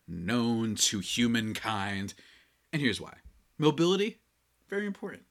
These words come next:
Rhone's comfortable four-way stretch fabric provides breathability and flexibility that leaves you free to enjoy what life throws your way, from your commute to work, to your dodgeball. You know, I'm gonna be signing up maybe for a little intramural dodgeball coming up. Maybe you wanna be, uh,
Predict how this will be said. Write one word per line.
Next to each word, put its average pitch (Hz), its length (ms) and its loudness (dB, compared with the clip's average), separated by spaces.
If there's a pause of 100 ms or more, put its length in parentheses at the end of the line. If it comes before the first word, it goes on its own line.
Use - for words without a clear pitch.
(320)
Rhone's 139 260 -2
comfortable 170 600 0
four-way 170 500 2
stretch 143 360 -2
fabric 113 360 0
provides 113 560 -2 (220)
breathability 117 580 2
and 107 180 -6
flexibility 90 640 -6
that 87 220 -12
leaves 151 460 -4 (200)
you 110 220 -4
free 98 320 -4
to 92 160 -8
enjoy 95 480 -4 (320)
what 131 220 0
life 107 340 -4
throws 90 280 -4
your 87 100 -8
way, 147 200 -2
from 92 200 -6
your - 100 -10
commute 90 320 -6
to 131 80 -4
work, 190 420 0 (420)
to 104 320 -2
your 95 760 -2 (500)
dodgeball. 165 640 2
You 151 80 0
know, 110 60 0
I'm 117 100 -2
gonna 139 120 -2
be 135 100 -6
signing 139 420 0
up 147 120 -6
maybe 160 280 -8
for - 140 -8
a 175 40 -2
little 185 240 -2
intramural 202 500 -4
dodgeball - 580 -6
coming 247 320 -4
up. 240 160 -4
Maybe 165 220 -2
you 165 100 -2
wanna 170 240 -2
be, 170 280 0
uh, 160 260 2